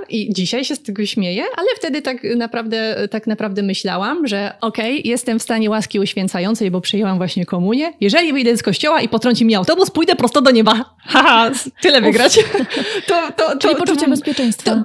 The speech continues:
Speaker 1: To, to, to dawało mi rzeczywiście poczucie bezpieczeństwa, ale też takie poczucie wspólnoty. Czułam, że jestem wśród swoich ludzi,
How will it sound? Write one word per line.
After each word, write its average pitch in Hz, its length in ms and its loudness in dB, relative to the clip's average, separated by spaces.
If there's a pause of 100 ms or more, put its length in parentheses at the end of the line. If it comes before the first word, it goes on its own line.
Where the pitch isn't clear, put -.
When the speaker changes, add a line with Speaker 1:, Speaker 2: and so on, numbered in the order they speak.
Speaker 1:
To, 381 120 0
to, 277 100 -4
to 339 140 -2
dawało 320 380 0
mi 285 120 0
rzeczywiście 294 440 -2
poczucie 269 340 -4
bezpieczeństwa, 226 600 -2
ale 403 180 2
też 392 140 0
takie 339 220 -4
poczucie 247 340 -4
wspólnoty. 302 720 -2
Czułam, 269 320 -2
że 247 100 -2
jestem 240 380 -4
wśród 226 280 -6
swoich 311 500 -4
ludzi, 262 680 -2